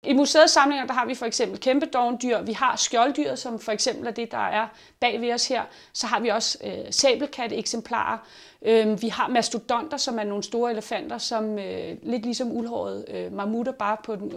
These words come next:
i Sydamerika frem for i Nordamerika. Så rigtig meget forskelligt.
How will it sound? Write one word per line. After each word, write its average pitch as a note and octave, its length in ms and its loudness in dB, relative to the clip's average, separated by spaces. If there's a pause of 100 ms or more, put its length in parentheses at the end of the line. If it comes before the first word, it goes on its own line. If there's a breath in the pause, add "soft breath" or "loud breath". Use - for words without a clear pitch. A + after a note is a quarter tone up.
(100)
i - 160 -6
Sydamerika A3+ 640 -6
frem - 280 -10
for - 100 -14
i G#3+ 80 -8
Nordamerika. G3+ 540 -10 (440 soft breath)
Så - 100 -12
rigtig A#3 200 2
meget G#3+ 140 0
forskelligt. - 440 -10